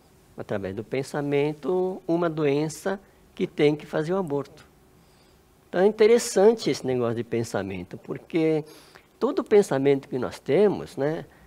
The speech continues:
é importante na nossa, vai influenciar a nossa vida. Então é importante ter pensamento sempre positivo. Se você tem um pensamento negativo,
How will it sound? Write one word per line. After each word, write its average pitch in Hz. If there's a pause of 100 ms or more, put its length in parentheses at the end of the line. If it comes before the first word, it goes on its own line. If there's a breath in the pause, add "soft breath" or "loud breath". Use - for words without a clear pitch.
(160 soft breath)
é -
importante 180
na 123
nossa, 107
vai 127
influenciar 156
a 214
nossa 135
vida. 90 (580 soft breath)
Então 151
é -
importante 180
ter 165
pensamento 147
sempre 180
positivo. 151
Se -
você 151
tem 180
um 175
pensamento 139
negativo, 127